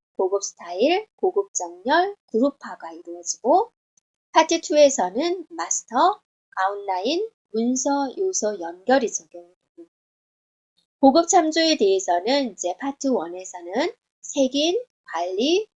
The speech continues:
참조, 어, 양식, 필드, 편집 평합, 작업 관리,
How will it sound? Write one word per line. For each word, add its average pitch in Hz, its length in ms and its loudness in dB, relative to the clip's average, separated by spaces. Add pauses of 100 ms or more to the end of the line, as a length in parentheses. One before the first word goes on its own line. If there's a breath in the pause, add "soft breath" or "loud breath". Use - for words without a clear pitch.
(120)
참조, 285 680 -2 (480)
어, 170 200 -4
양식, 214 680 0
필드, 320 580 -2 (160)
편집 311 420 -2
평합, 254 440 -2 (640)
작업 220 420 4
관리, 226 520 2